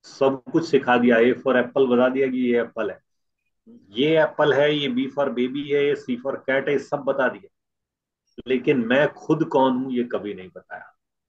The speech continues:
और ये बहुत, बहुत important चीज है। कभी कभी पूछें कि आपसे आप कौन हो। कई बार हमने इस पे session किए हैं, कईयों से पूछा कि आप कौन है, तो बताया कि मैं इंडियन हूं।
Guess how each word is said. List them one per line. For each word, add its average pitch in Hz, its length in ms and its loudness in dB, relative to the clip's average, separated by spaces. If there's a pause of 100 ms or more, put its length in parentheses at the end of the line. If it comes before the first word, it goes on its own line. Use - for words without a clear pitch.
(280)
और 107 140 -4
ये 113 100 -2
बहुत, 131 560 2
बहुत 123 340 2
important 113 540 -2
चीज 101 340 -6
है। 101 60 -2
कभी 127 300 -2
कभी 139 240 0
पूछें 135 460 -6
कि 139 100 -2
आपसे 127 340 0
आप 123 280 0
कौन 127 220 0
हो। 123 60 -4
कई 123 200 0
बार 117 240 0
हमने 123 280 -8
इस 120 100 -8
पे 120 160 -4 (520)
session 123 440 2
किए 120 280 2
हैं, 113 140 0
कईयों 135 320 2
से 139 120 2
पूछा 131 360 -2
कि 123 140 -4
आप 123 300 0
कौन 127 240 -4
है, 120 100 -2
तो 123 80 -4
बताया 123 400 0
कि 123 120 -6
मैं 120 160 -2
इंडियन 120 340 0
हूं। 101 100 -12